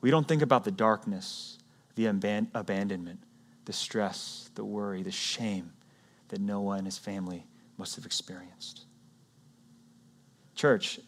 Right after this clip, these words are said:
it's not that our situations could ever mirror Noah, but I would ask you, are you in a difficult state today? Are you personally going through a season where you feel abandoned, where you feel forgotten by God?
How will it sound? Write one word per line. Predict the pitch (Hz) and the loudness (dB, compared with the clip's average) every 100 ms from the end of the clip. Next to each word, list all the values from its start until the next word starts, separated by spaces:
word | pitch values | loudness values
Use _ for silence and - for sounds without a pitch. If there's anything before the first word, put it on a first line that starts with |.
| - | -8
it's | - | 6
not | 175 180 | 8 10
that | |
our | 127 110 | 10 8
situations | - 127 123 113 113 120 104 | 2 0 2 4 4 2 0
could | - 113 | 0 0
ever | 104 | 2
mirror | 101 110 117 113 95 | 0 2 4 2 0
Noah, | 95 95 90 82 - _ _ _ - - - - | -2 -2 -2 -8 -16 _ _ _ -20 -20 -20 0
but | 127 | 6
I | 127 | 8
would | 120 | 10
ask | 117 117 - | 8 6 2
you, | 131 104 95 - - - _ - | 2 2 0 -8 -20 -20 _ 0
are | 113 | 4
you | 120 127 151 156 | 6 8 10 10
in | 135 | 8
a | |
difficult | 110 131 131 131 135 113 | 6 4 4 2 0 -2
state | - - 110 104 - | -2 0 0 -2 -8
today? | - 110 107 98 - _ _ _ _ _ - - - | -6 -4 -2 -6 -12 _ _ _ _ _ -20 -20 2
Are | 127 143 | 8 10
you | 175 | 8
personally | - 185 185 - 160 | 6 8 8 8 6
going | 131 139 143 | 8 8 8
through | 139 123 | 6 4
a | |
season | - - 147 131 123 | 4 4 4 4 4
where | 117 117 | 6 4
you | 107 117 | 4 2
feel | 151 - 156 | 2 4 4
abandoned, | 113 113 113 98 87 - - - _ - - - | 4 2 -2 -2 -6 -12 -20 -20 _ -20 -20 2
where | 131 | 8
you | 143 180 | 10 10
feel | 190 185 | 8 6
forgotten | 175 139 110 120 123 123 104 - - _ | 6 0 4 8 8 6 -4 -10 -20 _
by | 104 101 | -4 -2
God? | 139 85 | -2 -4